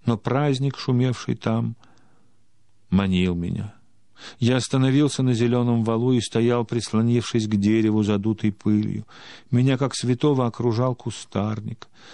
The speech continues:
Я срывал кисловатые нежные косточки растения, обсасывал их и выплевывал. Я стоял, подняв бледное добродушное лицо,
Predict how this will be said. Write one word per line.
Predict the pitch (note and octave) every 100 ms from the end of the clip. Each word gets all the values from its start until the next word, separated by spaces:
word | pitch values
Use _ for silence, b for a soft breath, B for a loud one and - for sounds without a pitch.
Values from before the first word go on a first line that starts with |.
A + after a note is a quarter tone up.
| B -
Я | A#2+ B2
срывал | C3 B2 C#3 C#3
кисловатые | C3+ - B2+ B2 C3 C3 B2+
нежные | B2 B2+ A#2 B2 B2+
косточки | - - B2 - B2+ - B2+
растения, | B2 A2+ - - C#3 C3 A#2 A2 B B B
обсасывал | A#2+ A2 - C#3 C3+ - A2+ A2
их | G#2+ G#2 -
и | A#2+
выплевывал. | A#2 - A2 G#2+ A2 A2 A2 A#2 - B B B -
Я | C3 B2+
стоял, | - B2+ C#3 B2+
подняв | C3+ B2 B2+ A#2
бледное | A#2 A#2+ B2 A#2 A#2 A2+
добродушное | A2 A2 A2+ A2+ A2 - A#2 A2
лицо, | A2 G#2+ - C3+